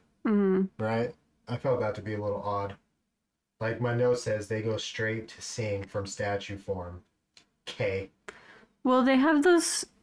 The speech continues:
Speaker 1: the way that they ha-, have the masks drawn on them, it almost seems like the circle of the face
Speaker 2: Mm-hmm.
Speaker 1: is, like, still the statue on their face.
Speaker 2: Yeah.
Speaker 1: You know what I
Speaker 2: I see that,
Speaker 1: mean?
Speaker 2: yeah.
Speaker 1: I feel like there's a lot of s-,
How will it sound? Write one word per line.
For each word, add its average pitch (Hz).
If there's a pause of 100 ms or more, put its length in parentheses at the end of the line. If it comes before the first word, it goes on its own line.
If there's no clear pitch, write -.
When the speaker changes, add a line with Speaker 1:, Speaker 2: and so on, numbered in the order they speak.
(120)
Speaker 1:
the 262
way 269
that 330
they 240
ha-, 214
have 202
the 208
masks 180
drawn 180
on 202
them, 247
it 208
almost 247
seems 226
like 196
the 190
circle 220
of 190
the 175
face 202 (520)
Speaker 2:
Mm-hmm. 98
Speaker 1:
is, 196
like, - (540)
still 208
the 196
statue 190
on 190
their 175
face. 190 (200)
Speaker 2:
Yeah. 101 (420)
Speaker 1:
You 220
know 233
what 240
I 247
Speaker 2:
I -
see -
that, 247
Speaker 1:
mean? 254
Speaker 2:
yeah. 233
Speaker 1:
I 254
feel 339
like 349
there's 285
a 240
lot 190
of 196
s-, -